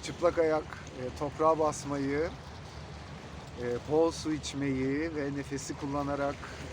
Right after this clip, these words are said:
e, zorlayıcı, e, dönemlerin, e, içinden geçmeyi hatırlayalım.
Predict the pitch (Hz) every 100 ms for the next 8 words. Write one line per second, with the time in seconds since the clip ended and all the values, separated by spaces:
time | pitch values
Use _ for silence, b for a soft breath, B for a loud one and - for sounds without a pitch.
0 | 127 120 117 113 113 113 - - - -
1 | - - - - - 139 135 131 143 143
2 | 135 156 156 147 - - 123 120 120 135
3 | 139 135 131 135 143 156 160 - - 120
4 | 120 135 - 143 151 160 147 139 - 151
5 | 151 139 143 139 147 139 147